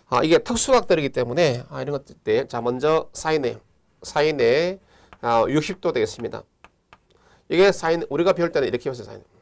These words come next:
이렇게 하고서 이때 그것이 이분의,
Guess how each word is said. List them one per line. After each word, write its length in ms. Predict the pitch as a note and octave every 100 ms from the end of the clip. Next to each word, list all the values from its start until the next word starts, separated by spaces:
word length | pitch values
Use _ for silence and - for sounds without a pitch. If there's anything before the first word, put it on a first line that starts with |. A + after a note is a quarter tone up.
| _ _ _
이렇게 400 | C#3+ C#3+ D3 -
하고서 300 | D#3+ C#3+ C3+
이때 200 | G2 A2
그것이 520 | A2+ B2 - E3+ F3 F3 _ _ -
이분의, 560 | B2+ A#2+ C3 D#3+ E3+